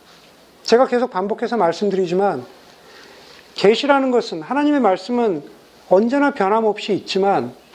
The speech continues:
그러나 그럼에도 불구하고 하나님이 저와 여러분들을 구속하여서 우리를 부르시고 우리를 하나님과의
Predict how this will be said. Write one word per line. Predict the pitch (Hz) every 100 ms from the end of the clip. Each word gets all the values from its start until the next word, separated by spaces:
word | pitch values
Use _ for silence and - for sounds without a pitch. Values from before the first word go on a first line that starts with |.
| - - - -
그러나 | - 220 269
그럼에도 | 262 214 254 240
불구하고 | - 196 185 196 170 202 240 - - - - - - -
하나님이 | 269 277 262 262
저와 | - 202 220
여러분들을 | 202 196 190 190 208 196 139 - - - - - -
구속하여서 | - 185 247 247 240 220 190 - 151 - - - - - - -
우리를 | 190 202 240 262 254
부르시고 | - 185 208 - 185 143 127 - - - - - -
우리를 | 185 233 254 254
하나님과의 | 269 285 269 254 240 233 247 240